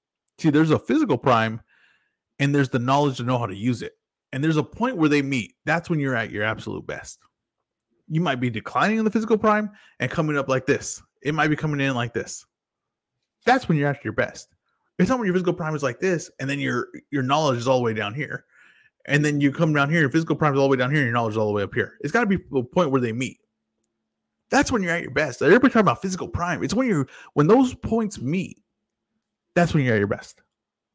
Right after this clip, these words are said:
And you're not gonna tell me that Triple G, well, go watch him in the Kassim Boma fight. Tell me that that's a better version c-, of Triple G than fought Canelo. It's not true. It's not right. Okay, it's not accurate.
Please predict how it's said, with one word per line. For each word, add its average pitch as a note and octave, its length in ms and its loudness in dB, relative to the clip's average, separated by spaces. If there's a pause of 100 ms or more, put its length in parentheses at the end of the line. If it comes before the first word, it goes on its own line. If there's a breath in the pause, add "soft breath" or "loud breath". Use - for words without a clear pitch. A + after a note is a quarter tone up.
(3250)
And D#3+ 100 2
you're D#3+ 100 4
not F#3+ 140 2
gonna G3 120 4
tell F3+ 200 -4
me F3 120 0
that B2 240 0 (480 soft breath)
Triple F#3+ 260 4
G, F3+ 260 2
well, E3+ 160 -8
go D4 120 4
watch E4+ 260 2
him C4 100 2
in - 20 2
the A3 80 2
Kassim A3+ 240 -2
Boma G3+ 220 0
fight. - 300 -8
Tell A#3 140 6
me C#4+ 120 6
that G3 140 6
that's F3+ 220 2
a F#3 40 2
better E3+ 260 2
version D#3 440 2
c-, C3+ 200 2
of B2 360 2 (340 loud breath)
Triple D3 260 2
G C3+ 220 0
than A2+ 240 0
fought G#2+ 340 0 (200)
Canelo. A2+ 360 -4 (760)
It's - 140 -4
not G3 180 2
true. G3+ 380 4
It's C3+ 100 -2
not G3 160 4
right. F#3 240 -2 (380)
Okay, E3+ 140 4
it's E3+ 120 0
not F3 140 2
accurate. E3 400 -2